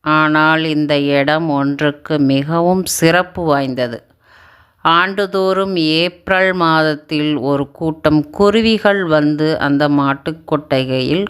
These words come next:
கூடு கட்டி குடியிருக்கும். மணிவண்ணனுக்கு அவை ஒருவித ஆறுதலாக மாறின.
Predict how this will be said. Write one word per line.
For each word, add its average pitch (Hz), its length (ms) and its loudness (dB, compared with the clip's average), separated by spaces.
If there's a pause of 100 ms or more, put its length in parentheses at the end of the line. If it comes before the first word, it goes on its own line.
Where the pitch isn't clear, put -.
கூடு 160 460 2
கட்டி 147 440 -4
குடியிருக்கும். - 840 -2 (2250)
மணிவண்ணனுக்கு 185 1200 2
அவை 165 380 2
ஒருவித 156 720 0
ஆறுதலாக 165 920 2
மாறின. 143 580 0